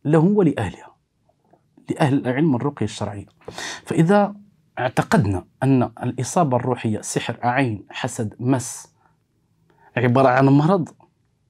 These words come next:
فوجب علينا أن نسقط عليها ما يسقط على الإصابة العضوية.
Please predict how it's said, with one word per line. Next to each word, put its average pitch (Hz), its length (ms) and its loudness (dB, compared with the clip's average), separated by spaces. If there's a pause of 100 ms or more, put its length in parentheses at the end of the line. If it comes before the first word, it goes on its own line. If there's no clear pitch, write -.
(440)
فوجب 139 540 2
علينا 151 560 2
أن 131 380 0
نسقط - 540 -2
عليها 156 640 4
ما 190 300 2
يسقط 196 680 -4
على 135 240 -2
الإصابة 170 520 -6
العضوية. 160 580 -2